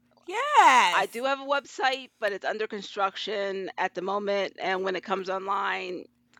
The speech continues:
Speaker 2: all my social media sites will have announced a new webpage.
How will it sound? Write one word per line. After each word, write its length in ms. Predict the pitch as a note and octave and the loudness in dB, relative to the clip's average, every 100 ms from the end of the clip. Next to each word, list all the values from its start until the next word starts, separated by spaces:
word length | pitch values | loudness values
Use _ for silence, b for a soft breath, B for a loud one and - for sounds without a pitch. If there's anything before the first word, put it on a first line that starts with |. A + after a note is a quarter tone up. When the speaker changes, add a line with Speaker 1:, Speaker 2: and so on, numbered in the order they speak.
| _ - | _ -4
Speaker 2:
all 140 | A3 | -2
my 220 | G#3+ G#3+ | 0 -4
social 340 | - G#3 - F#3+ | -4 -8 -6 -6
media 480 | F#3 E3+ E3+ - - - _ _ _ _ _ - | -6 -4 -4 -4 -6 -12 _ _ _ _ _ -18
sites 420 | - F#3 D#3+ - | -2 0 0 -6
will 140 | - E3 | -10 -4
have 240 | E3 D3+ D3 _ b b - | -2 -2 -6 _ b b -6
announced 400 | F#3+ E3 C#3+ - | 0 0 0 -6
a 40 | |
new 180 | D3+ C3 | -6 -4
webpage. 640 | C#3 G#2+ - - - - | -4 -4 -6 -14 -14 -12